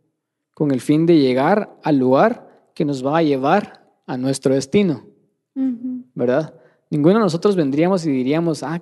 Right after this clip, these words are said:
Speaker 1: qué bonito este, está este tren, me gusta, me voy a acomodar acá y me voy a quedar acá cinco años",
Speaker 2: <laughs>
Speaker 1: ¿verdad? No, o sea, estamos buscando salir de ese lugar,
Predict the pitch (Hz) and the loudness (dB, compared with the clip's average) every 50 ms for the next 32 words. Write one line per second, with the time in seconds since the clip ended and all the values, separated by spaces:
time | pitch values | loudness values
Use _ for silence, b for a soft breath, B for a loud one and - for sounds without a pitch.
0 | - _ - 175 160 156 151 151 151 - 143 - - 135 127 131 139 - - - | -8 _ -2 -2 0 0 -2 -2 -4 -4 -6 -4 -6 -6 -6 -6 -10 -14 -16 -16
1 | 131 117 - 127 - - 170 180 185 180 160 139 131 147 175 190 190 175 - 190 | -14 -12 -12 -8 -4 -2 0 2 2 2 2 2 4 4 4 4 2 0 -2 -2
2 | 175 151 143 135 131 139 156 - - 156 135 131 135 139 139 135 - 180 202 214 | -2 0 -2 -2 -2 -2 -2 -4 -4 -4 -2 -2 -2 -2 -4 -2 -2 0 0 2
3 | 196 170 147 147 151 147 - 143 139 143 135 123 - 143 131 - 147 135 127 - | 2 2 2 2 0 0 -2 -2 -2 -2 -2 -4 -6 -6 -4 -4 -6 -4 -2 -2
4 | 135 143 160 170 151 127 123 120 - - - _ _ _ _ _ _ _ - 269 | 0 0 0 0 0 -2 -4 -8 -14 -18 -20 _ _ _ _ _ _ _ -8 -8
5 | 262 - - - _ _ _ _ _ _ _ _ - - - 123 120 127 160 180 | -8 -8 -14 -20 _ _ _ _ _ _ _ _ -14 -8 -4 -2 0 0 0 0
6 | 160 143 175 214 196 - - 175 147 - - 160 180 190 180 160 139 - - 156 | 0 0 2 0 0 0 0 -2 -2 -2 -4 -2 -2 -2 -2 -2 -6 -4 -2 -2
7 | 156 160 180 175 165 - - - - - 147 131 135 147 151 170 170 180 175 170 | 2 4 4 2 2 0 -4 -10 -8 -6 -4 -2 0 2 2 2 2 0 0 2
8 | 208 165 139 135 147 185 214 196 - | 2 2 2 2 2 0 -2 -4 -8